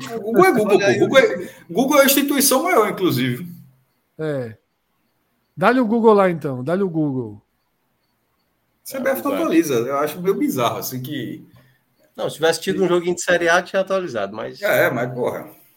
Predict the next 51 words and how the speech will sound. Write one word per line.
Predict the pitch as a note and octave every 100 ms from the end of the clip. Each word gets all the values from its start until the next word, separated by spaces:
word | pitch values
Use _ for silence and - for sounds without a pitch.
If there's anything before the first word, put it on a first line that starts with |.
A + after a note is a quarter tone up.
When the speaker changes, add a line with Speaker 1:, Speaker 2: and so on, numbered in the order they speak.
| _
Speaker 2:
as | A2 A2+ A2
outras | B2 B2 C3
aí | B2+
a |
galera | B2+ B2+ B2+
Speaker 3:
O | G3
Speaker 2:
não. | B3
Speaker 3:
Google | C4
só |
Speaker 1:
Porra, | C4+ C3+
Speaker 3:
precisa | -
Speaker 1:
turma | C#3+
é | A#3
Speaker 3:
cortar | A#3+
o | B3+
Speaker 1:
foda. | C4
Speaker 3:
disco, | - D#4+
né? |
Eu | A3+
Speaker 1:
Navega-, | D#3+ F3+ F3+ E3+
Speaker 3:
fico | G#3 A#3
puto | -
que | -
o | D3+
Google | D#3
não | A#2 A#3
tem |
Speaker 1:
navegador | F3+ G#3 C#3 C3
Speaker 3:
escudo. | F#3 C4
Speaker 1:
noturno, | A3+ C#3 B2 D3+ G#3+ G#3+
meu | F#3+
irmão. | A#2 G2+
A |
turma | C#3 C4
é |
foda, | - C#3 A#2 B2+
viu? | - - - _ - - B3 A#3 - C3+ _ _ _ _ -
Speaker 3:
Eu |
fico | C#3 - A3+ A3
puto | - G#3+
que | A3+
o | G#3
Google | G#3 A3
não | A3+
tem | F#3 A3
os |
escudos, | A#3 - - D3 C#3
velho. | A#2 G#2+ B2
Acho | C3+
isso | F3+ G3+
absurdo. | G3 - D#3 C3 B2+